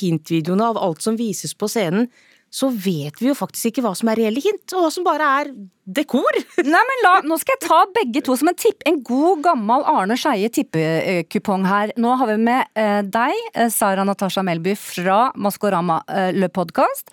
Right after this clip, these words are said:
Speaker 2: og Marion Ravn, Le Detektivbyrå i Maskorama. Vi spør, jeg spør, og så kommer dere med noen tips. Snømonstre, spør jeg.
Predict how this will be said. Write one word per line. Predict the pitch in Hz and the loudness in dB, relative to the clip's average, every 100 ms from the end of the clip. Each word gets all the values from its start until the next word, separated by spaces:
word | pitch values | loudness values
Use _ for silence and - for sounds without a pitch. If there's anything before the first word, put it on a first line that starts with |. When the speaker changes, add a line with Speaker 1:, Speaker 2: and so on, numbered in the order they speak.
| - - - | -20 -18 -4
Speaker 2:
og | - | 2
Marion | 262 226 247 262 | 4 4 4 2
Ravn, | 233 240 269 | 4 2 0
Le | 226 208 202 | -2 -2 0
Detektivbyrå | 202 - - 208 - - 254 392 240 - 175 208 208 247 440 - | -2 -4 -4 -4 -4 -2 2 2 0 -6 -2 0 2 0 0 -2
i | 240 233 | -2 0
Maskorama. | 220 202 - 220 170 - 123 156 - - - | 0 -2 0 0 0 -2 -6 -8 -14 -20 -8
Vi | 208 220 330 381 | -4 2 2 2
spør, | - - 226 220 175 | -2 -6 0 2 2
jeg | 185 285 320 | 0 0 0
spør, | - 240 208 | 0 2 2
og | 220 | -2
så | 247 | -4
kommer | 240 202 190 | -2 -2 0
dere | 190 160 | 0 0
med | 165 | -2
noen | 185 | -2
tips. | 175 160 - - - - - _ - | -4 -4 -6 -8 -10 -20 -20 _ -4
Snømonstre, | - - 339 339 202 170 196 190 - 240 | -2 0 2 4 2 0 -2 -4 -2 -2
spør | - - | 0 -4
jeg. | - | -4